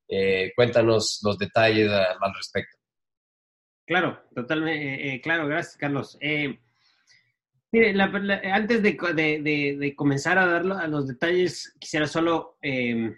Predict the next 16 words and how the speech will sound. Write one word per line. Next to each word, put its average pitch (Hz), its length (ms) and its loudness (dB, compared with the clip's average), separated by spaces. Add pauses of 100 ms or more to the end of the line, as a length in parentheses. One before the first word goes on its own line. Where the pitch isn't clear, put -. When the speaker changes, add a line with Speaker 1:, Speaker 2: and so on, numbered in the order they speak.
(440)
Speaker 2:
poner, 139 280 -2
dar, 147 220 2
decir 139 240 -2
un 147 100 0
poco 165 260 0
de 156 60 2
lo 139 160 0
que, 127 280 -4
de 123 100 -6
lo 120 160 -4
que 123 100 -6
tú 143 160 -4
dijiste, 139 520 -4
que 127 300 -4
es 139 200 -6
que 139 240 -4